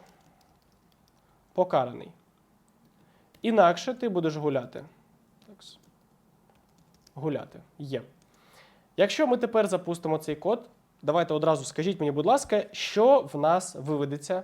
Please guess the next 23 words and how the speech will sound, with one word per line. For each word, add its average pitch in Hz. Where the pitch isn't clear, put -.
Ой, 135
до 139
речі, 135
бачите, 147
тут 127
мені 131
підкреслює 135
помилку. 147
Не 185
забувайте 160
ставити 151
двокрапку. 139
Дуже 233
уважно 190
до 165
цього 151
відносяться. 143
Двокрапка 190
і 220
тут, 143
двокрапка 170
і 220
тут. 139